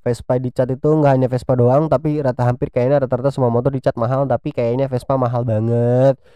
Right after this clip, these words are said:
Karena besi semua, nggak ada yang plastik. Catnya juga kudu cat mobil. Nggak hanya,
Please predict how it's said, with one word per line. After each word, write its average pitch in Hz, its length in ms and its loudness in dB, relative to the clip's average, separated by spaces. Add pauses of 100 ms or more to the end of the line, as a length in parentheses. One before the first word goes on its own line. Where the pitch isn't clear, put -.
(220)
Karena 139 240 0
besi 139 240 0
semua, 127 560 0
nggak 123 160 0
ada 120 80 0
yang 113 80 -4
plastik. 113 640 0 (160)
Catnya 127 320 -2
juga 127 240 -2
kudu 117 320 -2
cat 107 160 -2
mobil. 127 800 0 (640)
Nggak 113 160 0
hanya, 117 200 0